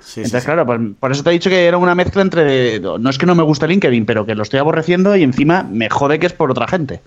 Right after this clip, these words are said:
Speaker 1: Los closers de
Speaker 2: Pero bueno,
Speaker 1: ventas. Es que los
Speaker 2: ya
Speaker 1: closers
Speaker 2: está.
Speaker 1: de ventas hacen mucho daño. Y si además tiene closer de venta de alto precio,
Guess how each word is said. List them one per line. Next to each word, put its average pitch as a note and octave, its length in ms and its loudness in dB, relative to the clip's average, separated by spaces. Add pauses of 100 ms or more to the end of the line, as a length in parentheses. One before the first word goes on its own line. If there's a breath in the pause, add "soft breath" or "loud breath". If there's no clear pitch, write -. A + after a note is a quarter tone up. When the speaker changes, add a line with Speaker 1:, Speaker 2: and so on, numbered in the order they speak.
(400 loud breath)
Speaker 1:
Los B2 220 -6
closers C#3+ 400 -2
de A#2+ 60 -4
Speaker 2:
Pero A2 60 0
bueno, A2+ 180 0
Speaker 1:
ventas. G2 280 -10
Es C3 140 -10
que D3+ 160 -4
los C3+ 140 -2
Speaker 2:
ya C#3 120 2
Speaker 1:
closers D3 240 0
Speaker 2:
está. C3+ 60 0
Speaker 1:
de B2 60 0
ventas C3 460 -4
hacen B2+ 320 -6
mucho A#2+ 320 -6
daño. E2 320 -10 (300 soft breath)
Y C3 100 -6
si C#3+ 100 -2
además C3+ 340 -2
tiene D#3 280 -2
closer D3 340 -4
de C3+ 100 -2
venta A2 340 -4
de A2+ 100 -2
alto C#3+ 320 -2
precio, F#3+ 480 -8